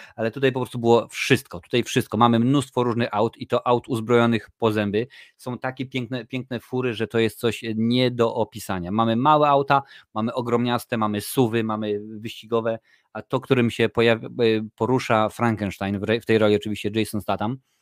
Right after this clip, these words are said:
no to jest, e, coś pięknego. Jest akcja, wiem, że to zabrzmi trochę, trochę szowinistycznie, ale jest akcja, są fajne kobitki, y, są piękne samochody, dzieje się dużo, a poza tym na koniec,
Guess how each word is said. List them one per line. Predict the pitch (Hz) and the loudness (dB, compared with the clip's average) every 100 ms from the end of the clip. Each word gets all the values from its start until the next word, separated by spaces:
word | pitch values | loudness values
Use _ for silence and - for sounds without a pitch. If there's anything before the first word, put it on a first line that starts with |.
| _ _ _ - | _ _ _ -14
no | 107 | -10
to | 113 | -6
jest, | 110 110 104 - | -4 -4 -6 -6
e, | 107 104 104 104 101 110 110 - 127 | -4 -2 -2 -2 -4 -10 -16 -16 -16
coś | - 110 - | -4 -4 0
pięknego. | 110 98 92 | -2 -2 -2
Jest | 139 151 - | -2 -2 0
akcja, | 135 - - 120 127 _ _ _ _ | 0 0 0 0 0 _ _ _ _
wiem, | 117 123 | -2 0
że | |
to | 110 120 | 0 2
zabrzmi | 123 117 117 | 4 4 2
trochę, | 120 | 0
trochę | - 113 120 | 0 0 2
szowinistycznie, | - 123 120 143 131 98 | 0 -2 -2 -2 -4 -2
ale | 139 | 0
jest | 156 - | 0 0
akcja, | 123 - 117 - _ _ | -4 0 -2 -4 _ _
są | - 131 123 - | 0 2 2 -2
fajne | - 120 113 104 | 2 4 4 2
kobitki, | 113 110 120 - 117 110 - _ _ | -2 -4 -6 -6 -4 -6 -8 _ _
y, | 107 | -10
są | 104 113 107 | -6 -4 0
piękne | 135 123 - | 4 4 2
samochody, | 110 110 104 117 113 104 - | -2 0 2 2 2 -2 -6
dzieje | 90 90 117 113 | -18 -6 -2 -2
się | 110 | -2
dużo, | 110 139 | -2 -2
a | |
poza | 131 131 | -2 -2
tym | 127 120 | -2 -4
na | 113 | -4
koniec, | 117 113 - | -4 -4 -6